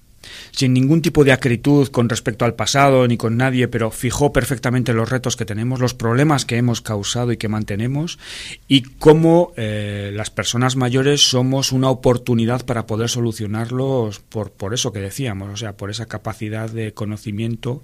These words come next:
y aglutinarlo con, con la experiencia que tenemos, ¿no? Pero también reivindicó y nos recordó, y forma parte de las posibles soluciones, nuestra participación. Debemos de ser mucho más activos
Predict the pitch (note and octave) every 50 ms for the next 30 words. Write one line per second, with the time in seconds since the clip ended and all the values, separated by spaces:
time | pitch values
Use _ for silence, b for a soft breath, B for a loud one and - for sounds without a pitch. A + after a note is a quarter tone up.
0 | _ - B2 G#2+ G#2 G2+ G#2+ G#2+ G2+ - G2+ G2+ G#2 G#2 - A2 - - G#2+ G#2
1 | - - - G#2+ G2+ G2+ G2+ - - - G2+ F#2+ G#2 G#2 G2 A#2 A2+ - - -
2 | G2+ G#2+ A2 G2+ F#2 - G2+ G#2 C3 - B B B B B B B B B -
3 | B2 B2 - B2 A#2 B2+ C#3 D3+ D3 D3 D3 C3 A#2+ C3 B2 A2+ A2+ - - C#3+
4 | C3 B2 A#2+ A#2+ A2+ G#2+ - G#2+ - G#2+ G2+ G#2+ C3+ C3+ B2 B2 - B B B
5 | B B B B B B B2 A#2+ - B2 A#2+ A#2+ A#2 - C3 B2+ B2 B2 A2+ G#2
6 | G2 G2 F#2+ F2+ - - G2 - - A2+ A2+ G#2+ - A2+ A2 G#2+ G2+ B2 A#2 A2+
7 | A2 A2+ A2+ - - _ b b b b b b b b b b b b b _
8 | _ _ _ _ _ _ - A2+ A2+ A#2 - - A2 G2+ - G2+ F#2+ - - F#2
9 | G2+ F#2+ - F2+ F#2+ - G#2 F#2+ F#2+ G#2 G#2+ A#2 B2+ B2 A#2+ A2+ - G#2+ G2+ -
10 | - A#2 A2 A2 G#2+ A#2+ C#3+ C#3 - B2 G#2 A2 A2+ - - G2 - - - -
11 | - B2+ A#2 G2+ G#2 G#2 G2 G2 - - -